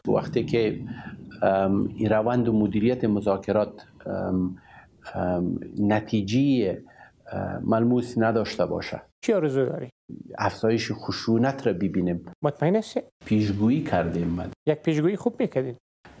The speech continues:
Speaker 1: ما نباید منتظر نتیجه خوبی باشیم.
Speaker 2: شما چی کار هستین؟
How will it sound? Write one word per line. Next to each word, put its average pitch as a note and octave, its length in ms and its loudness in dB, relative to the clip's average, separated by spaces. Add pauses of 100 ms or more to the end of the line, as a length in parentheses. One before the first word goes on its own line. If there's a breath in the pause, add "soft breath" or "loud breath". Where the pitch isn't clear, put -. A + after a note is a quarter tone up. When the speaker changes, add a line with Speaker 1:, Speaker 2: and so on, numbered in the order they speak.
Speaker 1:
ما G#2+ 200 4
نباید G#2+ 320 2
منتظر F#2 440 0
نتیجه F#2 720 0
خوبی F2+ 340 -4
باشیم. E2+ 420 -8 (400 loud breath)
Speaker 2:
شما A3+ 220 4
چی - 140 -10
کار F#3 200 2
هستین؟ C3 360 -4